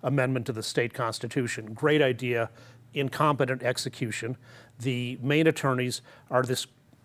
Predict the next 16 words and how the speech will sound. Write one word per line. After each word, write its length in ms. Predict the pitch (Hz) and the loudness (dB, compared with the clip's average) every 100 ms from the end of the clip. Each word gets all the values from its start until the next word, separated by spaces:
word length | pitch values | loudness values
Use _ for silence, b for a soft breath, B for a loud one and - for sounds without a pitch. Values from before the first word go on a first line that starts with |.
| - 131 | -16 -2
group 280 | 156 - | 2 4
in 120 | 139 131 | 4 4
Washington, 720 | 127 123 - 110 123 117 107 | 4 4 0 -6 -6 -6 -8
it's 180 | 101 - | -12 -14
an 160 | 127 | -6
acronym 400 | 131 120 127 113 | 0 0 0 -6
called 280 | 113 113 113 | -2 -4 -4
crew, 460 | - - 131 107 113 B B B - | 0 4 4 2 -6 B B B -2
a 340 | 135 123 113 110 - - - | 0 0 -4 -10 -20 -20 -10
left-wing 760 | 135 135 151 - 139 147 131 113 | -2 4 4 2 0 2 2 -2
hacktivist 720 | - 143 - 139 107 - - - B B | 2 2 2 -4 -2 -6 -8 -14 B B
pseudo-ethics 960 | - - 175 151 143 123 135 127 117 - | -10 0 4 6 6 6 2 0 -4 -4
organization, 880 | 131 127 123 120 120 107 107 127 127 B B B | 0 0 0 -2 -2 -2 -4 -6 -8 B B B
uh, 460 | 120 117 113 107 107 - _ - - | 2 4 2 -2 -8 -16 _ -20 -8
designed 540 | 131 127 135 127 123 117 | -2 0 2 2 0 -4
to, 380 | 131 117 110 | -4 -4 -6